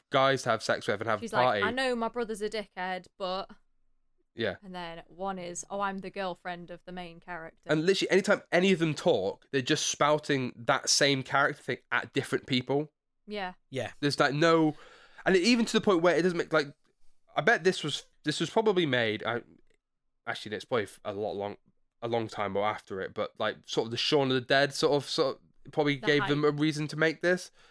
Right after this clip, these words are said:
Speaker 1: even
Speaker 2: Yeah.
Speaker 1: though I think that's
Speaker 3: Oh,
Speaker 1: probably
Speaker 3: yeah,
Speaker 1: actually
Speaker 2: Well,
Speaker 3: definitely.
Speaker 1: quite,
Speaker 2: it's
Speaker 1: I
Speaker 2: listed
Speaker 1: think it's
Speaker 2: as one
Speaker 1: probably,
Speaker 2: of
Speaker 1: like,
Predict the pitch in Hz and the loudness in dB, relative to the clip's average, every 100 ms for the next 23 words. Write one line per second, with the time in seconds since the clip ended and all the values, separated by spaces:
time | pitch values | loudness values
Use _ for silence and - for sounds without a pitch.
0 | - 127 120 113 139 123 - 151 143 117 | -6 -2 0 0 0 -2 0 2 4 4
1 | 120 123 185 147 135 277 202 - 170 147 | 2 0 2 4 2 0 -4 2 2 4
2 | 160 139 123 | 2 4 4